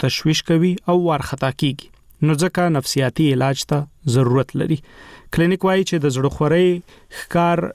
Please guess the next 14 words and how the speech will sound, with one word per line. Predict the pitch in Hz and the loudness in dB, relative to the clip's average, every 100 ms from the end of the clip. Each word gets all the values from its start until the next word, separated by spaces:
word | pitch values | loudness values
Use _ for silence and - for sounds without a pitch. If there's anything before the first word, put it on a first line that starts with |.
| - - _ - 156 | -12 -20 _ -4 -2
کسان | - 170 151 165 151 - - - - - | 0 2 2 2 -2 -8 -20 -20 -8 0
یو | 165 185 | 0 2
شمیر | 165 156 147 | 0 0 2
علامات | 143 151 165 156 | 2 2 0 0
لري | 151 165 | 0 -2
چې | 151 139 | -4 -4
پکې | - 160 - 143 | 0 0 2 0
عصباني | - 139 135 139 156 165 170 - - 143 | 0 0 2 2 2 2 0 -8 -2 0
او | 139 139 - 135 | 2 0 0 2
وارخطا | 135 127 - 135 135 | 2 0 -4 -2 -2
کېدل، | 127 131 127 156 170 _ - - _ - - - - | 0 0 2 0 -2 _ -20 -20 _ -20 -20 -16 -2
بې | 143 147 147 - | 0 2 0 0
آرامي، | 135 131 127 143 170 - _ _ _ _ - - _ - 139 | 0 0 2 2 0 -4 _ _ _ _ -20 -20 _ -2 0
هسې | 190 185 175 | 0 0 -2